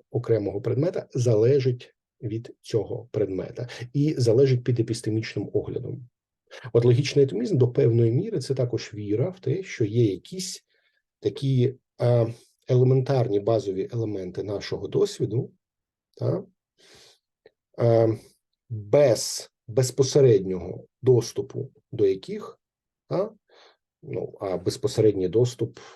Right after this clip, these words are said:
нібито завжди — це доступ, який ми маємо за допомоги або отримуємо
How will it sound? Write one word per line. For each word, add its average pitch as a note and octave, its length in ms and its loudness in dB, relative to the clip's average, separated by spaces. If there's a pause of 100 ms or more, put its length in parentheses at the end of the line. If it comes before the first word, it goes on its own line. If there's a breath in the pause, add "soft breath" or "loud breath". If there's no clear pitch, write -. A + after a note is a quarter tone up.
(480)
нібито A2 580 2
завжди — G#2 640 0
це F#2 400 -4
доступ, A#2 520 -2
який G#2 380 -10
ми G#2 460 -6 (600 loud breath)
маємо G2+ 720 2
за G#2 120 2
допомоги F#2+ 760 -4 (360)
або - 340 -6
отримуємо G#2+ 760 -4